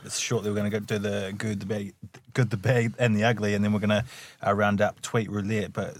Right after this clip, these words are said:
right now we're, uh, we're still on rumours. Um, any,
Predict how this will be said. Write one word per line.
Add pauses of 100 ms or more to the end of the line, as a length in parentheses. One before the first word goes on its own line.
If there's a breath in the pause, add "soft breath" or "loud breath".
right
now
we're,
uh,
we're
still
on
rumours. (420 soft breath)
Um,
any,